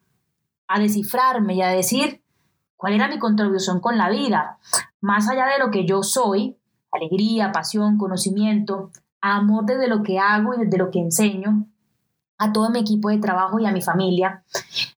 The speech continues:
Me preguntaba también cuál era el propósito de lo que yo hacía en ese momento. Y me alcanzaba a responder una que otra cosa,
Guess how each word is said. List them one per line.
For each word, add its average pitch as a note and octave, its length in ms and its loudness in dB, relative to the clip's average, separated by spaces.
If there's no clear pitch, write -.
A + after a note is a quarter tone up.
Me G#3+ 140 2
preguntaba A3 540 0
también B3 600 0
cuál G#3 200 0
era G#3 100 2
el - 80 0
propósito G#3 480 0
de A3 80 0
lo - 120 0
que E3+ 140 -2
yo E3+ 160 0
hacía C#4 300 0
en A3+ 80 0
ese G#3 160 2
momento. E3+ 560 -2
Y A3 100 0
me A3+ 460 0
alcanzaba A#3 420 2
a D#4 80 0
responder C4 400 0
una C#4+ 180 0
que C#4+ 80 -2
otra C4+ 220 -2
cosa, G#3 500 -2